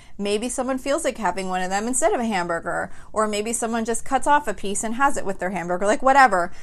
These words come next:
It doesn't have to, like, traditionally go with the meal. Just heating it up and putting it out, oftentimes, um, someone will wind up eating some of it.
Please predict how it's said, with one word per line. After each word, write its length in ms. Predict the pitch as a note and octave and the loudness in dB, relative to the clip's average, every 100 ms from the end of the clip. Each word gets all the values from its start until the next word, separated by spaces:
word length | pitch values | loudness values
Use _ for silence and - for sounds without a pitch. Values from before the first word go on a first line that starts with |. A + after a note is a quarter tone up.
| - - | -6 -2
It 120 | A#3 | 2
doesn't 280 | C#4 D4 A3+ | 4 4 0
have 300 | A3 G#3 A#3 | 4 4 4
to, 120 | - | 0
like, 240 | A3+ F#3+ - | 0 -2 -2
traditionally 800 | - G#3 G#3 - A3 A3 A3 G#3 | -4 0 0 0 -2 0 -2 -2
go 260 | F3+ F#3+ | 2 6
with 280 | G3+ G#3 - | 6 4 0
the 100 | G3 | 0
meal. 480 | F#3+ F3+ G3 C4+ D#4+ - - - - | 0 2 2 2 -2 -10 -12 -14 2
Just 340 | C4+ F4 - | 4 4 -2
heating 360 | A#3 B3+ C4 A#3+ | -2 0 2 4
it 80 | |
up 160 | A3 A#3+ | 4 2
and 160 | G3+ - | -2 -4
putting 280 | A3 A3+ | -2 0
it 100 | G#3+ | 2
out, 380 | F#3+ F#3 A#3+ - - | 2 4 4 2 4
oftentimes, 960 | G#3 G#3+ B3 A#3+ B3+ G3 G3+ A#3 - - - - - | 4 4 -2 -2 0 2 0 -2 -6 -8 -10 -8 -2
um, 520 | G3 F#3 F#3 F#3 G3 - - - | 2 2 2 -4 -10 -12 -14 -6
someone 360 | - A3+ A3+ | 0 0 2
will 120 | A3 | 0
wind 200 | G#3 F#3+ | 0 -2
up 100 | G3 | -4
eating 240 | - F3+ E3+ | -4 -4 -4
some 220 | - - | -6 -6
of 100 | - | -6
it. 140 | G2 | -8